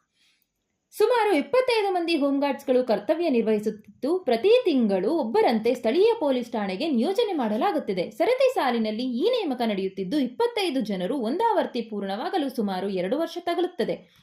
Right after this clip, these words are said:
ಆದುದರಿಂದ ಹಲವಾರು ಹೋಂಗಾರ್ಡ್ ಸಿಬ್ಬಂದಿ ಜೀವನ ನಿರ್ವಹಣೆಗಾಗಿ ಕೂಲಿ ಮತ್ತಿತರ ಕೆಲಸಗಳಲ್ಲಿ ತೊಡಗಿಕೊಂಡಿದ್ದಾರೆ. ಈ ಹಿಂದೆ ನಿಗಮ ಇವರನ್ನು ಭದ್ರತಾ ಸಿಬ್ಬಂದಿಯನ್ನಾಗಿ ನೇಮಕ ಮಾಡಿಕೊಳ್ಳುತ್ತಿತ್ತು.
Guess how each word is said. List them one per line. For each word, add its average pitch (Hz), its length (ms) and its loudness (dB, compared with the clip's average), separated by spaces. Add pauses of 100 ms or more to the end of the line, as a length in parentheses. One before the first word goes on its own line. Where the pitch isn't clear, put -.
(320)
ಆದುದರಿಂದ 320 600 4
ಹಲವಾರು 349 540 2
ಹೋಂಗಾರ್ಡ್ 262 440 2
ಸಿಬ್ಬಂದಿ 220 440 -2
ಜೀವನ 392 400 2
ನಿರ್ವಹಣೆಗಾಗಿ 262 880 0
ಕೂಲಿ 427 380 4
ಮತ್ತಿತರ 233 420 -2
ಕೆಲಸಗಳಲ್ಲಿ 226 680 0
ತೊಡಗಿಕೊಂಡಿದ್ದಾರೆ. 262 1300 -4 (220)
ಈ 415 120 6 (120)
ಹಿಂದೆ 330 220 0
ನಿಗಮ 302 280 2 (140)
ಇವರನ್ನು 254 380 0
ಭದ್ರತಾ 262 500 2
ಸಿಬ್ಬಂದಿಯನ್ನಾಗಿ 214 800 0
ನೇಮಕ 349 360 -2
ಮಾಡಿಕೊಳ್ಳುತ್ತಿತ್ತು. 262 960 0